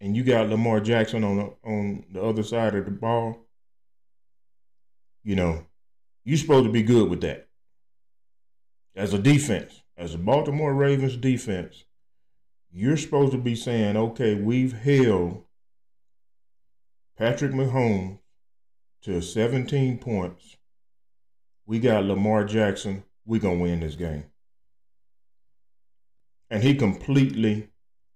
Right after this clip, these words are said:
let him down. And the offensive coordinator.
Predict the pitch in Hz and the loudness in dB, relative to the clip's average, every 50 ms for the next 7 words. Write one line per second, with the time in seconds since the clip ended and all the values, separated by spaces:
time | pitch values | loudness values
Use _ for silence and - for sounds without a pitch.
0 | _ _ _ _ _ _ _ 82 90 95 92 90 90 87 85 80 76 76 78 78 | _ _ _ _ _ _ _ -6 -4 -2 -2 0 -2 -2 -4 -4 -6 -8 -10 -14
1 | _ _ _ _ _ _ _ _ _ _ _ _ _ _ _ _ _ _ _ _ | _ _ _ _ _ _ _ _ _ _ _ _ _ _ _ _ _ _ _ _
2 | _ _ _ _ _ _ _ _ _ _ _ _ _ _ _ _ _ _ _ _ | _ _ _ _ _ _ _ _ _ _ _ _ _ _ _ _ _ _ _ _
3 | _ _ _ _ - 127 160 151 127 135 147 147 - 147 135 - 131 - 160 143 | _ _ _ _ -4 -2 2 2 4 4 2 2 0 -2 -2 -4 -4 -2 0 0
4 | 143 113 90 78 78 - | 0 0 -2 -4 -6 -8